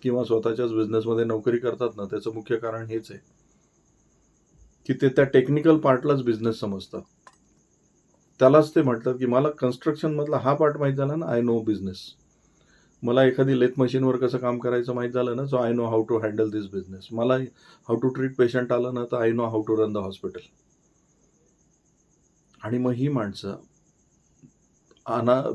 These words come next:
त्यांना जे नंतर गोष्टी त्यांच्या अंगावर येतात त्यांनी स्ट्रगल करतात. मित्रांनो, it's like a marriage. बिझनेस जो आहे ना, तो it's like marriage.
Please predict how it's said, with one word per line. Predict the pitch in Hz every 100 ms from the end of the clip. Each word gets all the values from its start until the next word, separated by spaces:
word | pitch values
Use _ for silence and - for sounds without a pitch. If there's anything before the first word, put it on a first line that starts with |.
| -
त्यांना | 117 120 131
जे | 123
नंतर | 120 113 117 110 156 165 - _ _ _ _ _
गोष्टी | 117 113 -
त्यांच्या | 131 123 110 117
अंगावर | 113 110 110
येतात | 107 117
त्यांनी | 117 107
स्ट्रगल | 104 113 98 98
करतात. | 95 92 101
मित्रांनो, | 143 165 180 190
it's | 160 147
like | 147 143
a |
marriage. | 120 101 92 - - - _ 113
बिझनेस | 107 120 120
जो | 123
आहे | 110
ना, | 120
तो | 131
it's | 104 104
like | 95 -
marriage. | 87 90 -